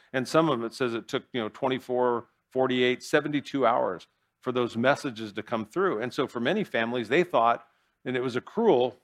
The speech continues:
thing that happened, they thought that their loved ones were still alive and that they were, they were trying, you know, t-, to be reached and trying to help. And then ultimately the truth came out and they, they were lost. But on the twelfth, when you think about it,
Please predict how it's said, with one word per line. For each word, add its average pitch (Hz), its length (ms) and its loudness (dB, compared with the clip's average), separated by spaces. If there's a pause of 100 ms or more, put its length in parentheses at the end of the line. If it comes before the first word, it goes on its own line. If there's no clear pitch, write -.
(140)
thing 135 180 0
that 113 120 0
happened, 113 280 0
they 160 100 6
thought 131 300 2
that 123 160 -8
their 113 220 0
loved 123 340 2
ones 123 240 -4
were 110 140 -8
still - 280 -2
alive 120 440 0 (520)
and 120 80 -4
that 120 120 -4
they 135 100 4
were, 113 240 -2
they 120 120 -2
were 117 140 -2
trying, 127 520 -2
you 120 80 -6
know, 107 100 -4
t-, 95 60 -14 (380)
to 143 60 -4
be 117 140 -6
reached 131 480 -6
and 104 160 -12
trying 117 300 0
to 104 100 -8
help. 127 260 -4
And 104 80 -8
then 101 220 -4 (260)
ultimately 110 460 -4
the 101 140 -14
truth 113 260 -8
came 104 220 -4
out 98 260 -4
and 107 160 -6
they, 101 120 -2
they 110 160 -6
were 98 140 -6
lost. 113 420 -4 (680)
But 127 100 0
on 139 140 2
the 123 60 -2
twelfth, - 600 -2 (120)
when 120 120 -6
you 120 100 -4
think 160 220 -6
about 101 240 -4
it, 95 80 -14